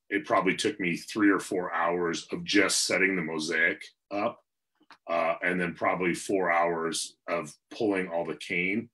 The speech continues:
So the cane, so we'll, I'll just call it a mosaic, but it's, it's technically cane work. But the way I lay it in, lay it down on that ceramic shelf is a, is a lot like a mosaic, but that pattern,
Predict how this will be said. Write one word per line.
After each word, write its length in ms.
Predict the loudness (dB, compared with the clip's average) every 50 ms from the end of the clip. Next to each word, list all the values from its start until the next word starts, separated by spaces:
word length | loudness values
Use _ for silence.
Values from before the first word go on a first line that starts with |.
| _ _ _ _ _ -10
So 160 | -2 0 2
the 160 | 2 2 0
cane, 500 | 0 0 0 2 2 2 2 0 -2 -4 _ _ _ _ -8
so 180 | -2 2 2 4
we'll, 120 | 4 2 4
I'll 140 | 4 4
just 200 | 4 4 2 0
call 220 | 0 2 2 4 4
it 100 | 4 4
a 20 |
mosaic, 540 | 2 2 2 2 2 4 4 4 4 2 0
but 100 | -4 -4
it's, 240 | -4 -4 -6 -10 -10 -10
it's 200 | -6 -6 -4 -2
technically 560 | -2 -2 -2 -4 -8 -2 0 0 0 0 -2
cane 360 | -4 -2 0 2 2 2 2
work. 280 | 0 0 0 0 -2 -6 -16 _ _ _ _ _ _ _ -10
But 220 | -4 -4 -2 0
the 80 | 2 4
way 160 | 4 6 6
I 80 | 4 4
lay 240 | 4 4 6 6
it 100 | 6 6
in, 340 | 6 6 4 2 0 -4 -6 _ _ _ _ _ _ _ _ _ -20 -20 _ _ _ -4
lay 180 | 0 2 4 4
it 140 | 2 2 0
down 260 | 0 0 0 0 0
on 120 | 0 0
that 180 | 0 -2 -2 -2
ceramic 480 | -2 -2 -2 -2 -2 -2 0 -2 -2 -2
shelf 500 | -2 -2 0 0 0 0 -2 -4 -12 -18 _ _ _ _ _ _ _ _ _ _ _ _ _ _ _ _ _ -20 _ -6
is 120 | -4 -4
a, 80 | -4 -4 0 6
is 200 | 6 6 6 6
a 60 | 2
lot 220 | 2 2 2 2 2
like 160 | 0 -2 -2
a 40 | -4
mosaic, 520 | -4 -4 -4 -2 2 4 4 4 4 0
but 120 | -4 0
that 220 | 2 2 2 0 -2
pattern, 460 | -4 -2 0 0 0 0 -2 -4